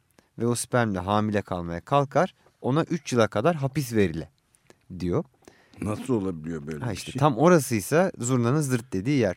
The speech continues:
Speaker 1: Türk soyunu koruma amacıyla bu yapılıyor. Türk soyunu koruma kanunu. Yani şimdi Türkiye'de yok ya sperm bankası. Sen ne yapacaksın? Gidip gavurdan alacaksın spermi. E, gavurdan alınca spermi ne olacak?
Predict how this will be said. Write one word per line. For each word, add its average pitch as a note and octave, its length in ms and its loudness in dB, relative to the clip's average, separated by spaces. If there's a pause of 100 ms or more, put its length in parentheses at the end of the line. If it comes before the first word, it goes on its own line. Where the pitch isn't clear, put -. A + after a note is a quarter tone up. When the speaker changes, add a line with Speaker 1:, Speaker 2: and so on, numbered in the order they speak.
(120)
Speaker 1:
Türk G3 200 -2
soyunu D#3 360 2
koruma C#3 440 4 (640)
amacıyla F#2 540 -2
bu E2+ 60 -6
yapılıyor. D#2+ 400 -8
Türk C#3+ 220 -8
soyunu B2+ 300 -2
koruma C3 380 4
kanunu. F2+ 420 -2 (920)
Yani G2 140 -2
şimdi A#2 360 0 (240)
Türkiye'de B2 380 2
yok F#3 220 2
ya B2+ 80 2
sperm F#2 360 -2
bankası. E2+ 560 -6
Sen C3 300 2
ne E3+ 40 4
yapacaksın? D3 380 0
Gidip D3+ 220 -8
gavurdan F3+ 400 4
alacaksın G2+ 380 0
spermi. D#2+ 380 -10
E, G#2 60 -6
gavurdan C#3 420 2
alınca D3 240 0
spermi A#2+ 380 -2
ne D#3 60 0
olacak? C3 420 -2